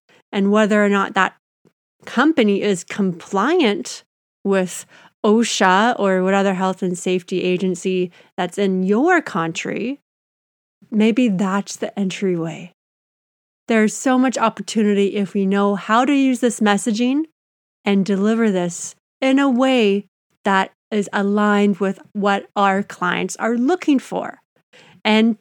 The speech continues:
today we are talking about safety and ergonomics, specifically if there is an ergonomic law that we need to be looking at and communicating to.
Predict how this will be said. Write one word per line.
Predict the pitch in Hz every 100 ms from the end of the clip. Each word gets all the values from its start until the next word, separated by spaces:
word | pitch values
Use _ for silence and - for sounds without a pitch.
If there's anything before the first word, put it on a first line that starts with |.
| -
today | 285 226 302 330
we | 285 247
are | 277 277
talking | 220 220 220 220
about | 196 196 196 -
safety | - - 233 220 214 - 214
and | 196
ergonomics, | 196 185 185 180 190 -
specifically | - 247 - 294 277 285 277 269 - - - _
if | 262 294 294 -
there | 247 220 220 -
is | 202 196 208 202 -
an | 202 190 -
ergonomic | 220 240 254 247 240 233 - _ -
law | - 226 240 226 180 180 214 - _ _ _ _
that | 196 185 - -
we | 196 202
need | 190 175
to |
be | 190
looking | 185 247 208
at | 160 - _ _ _ _ _ _ _ _ -
and | 233 214
communicating | - 220 240 269 269 214 202 180 175
to. | - 185